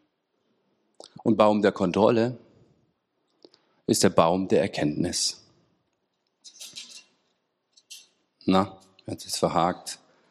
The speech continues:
Wir können es nachlesen in Mose, erster Mose zwei, Vers neun, da heißt es, „Viele prachtvolle Bäume ließ er im Garten wachsen.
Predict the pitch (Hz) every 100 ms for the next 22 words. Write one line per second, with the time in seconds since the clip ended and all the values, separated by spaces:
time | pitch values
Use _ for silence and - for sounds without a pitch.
0 | _ _ _ - - - _ _ _ _
1 | _ _ _ _ _ _ _ _ _ _
2 | _ _ _ _ _ _ _ _ _ 120
3 | 117 123 113 113 120 - 101 95 92 95
4 | 98 110 - _ _ _ _ _ _ _
5 | _ - - - _ _ 98 95 98 107
6 | - 113 82 104 - 98 95 87 - 104
7 | 98 - 98 - 95 101 107 101 95 95
8 | - 101 - - _ _ - - - -
9 | - 165 202 - 147 - - - 139 107
10 | 98 92 107 135 160 - 110 120 110 98
11 | 92 92 110 95 82 78 - 107 117 156